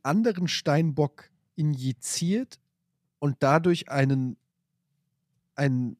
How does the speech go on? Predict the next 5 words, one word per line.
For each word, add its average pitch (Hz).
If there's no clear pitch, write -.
quasi 139
eine -
ausgestorbene 143
Rasse 147
Pyrenäen-Steinbock 139